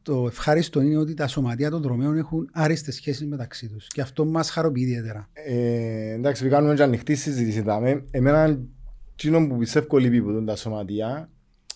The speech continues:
Speaker 2: εν τω να, μ, βοηθήσαν πάρα πολλά τα τελευταία χρόνια, ε, βλέπουμε το και με τους αγώνες, φέρνουν και τον κόσμο μαζί, αλλά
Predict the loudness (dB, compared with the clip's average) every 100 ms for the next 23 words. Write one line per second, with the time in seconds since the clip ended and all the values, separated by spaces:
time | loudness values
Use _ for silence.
0 | _ _ -2 2 4 4 4 4 4 2
1 | 0 -4 -12 _ _ _ _ _ _ _
2 | _ _ -20 _ _ _ _ _ _ _
3 | _ _ -6 -4 0 2 4 6 6 6
4 | 2 -2 -6 -12 -18 _ _ _ _ _
5 | _ _ _ _ _ -8 -4 -4 -6 -8
6 | -8 -8 -8 -4 -6 -4 -6 -4 -4 -4
7 | -2 -4 -4 -4 -4 -6 -6 -6 -6 -6
8 | -8 -8 -10 -8 -6 -4 -4 -4 -6 -8
9 | -18 _ _ -20 _ _ -2 0 0 0
10 | 0 0 -2 -2 -2 -2 2 4 4 2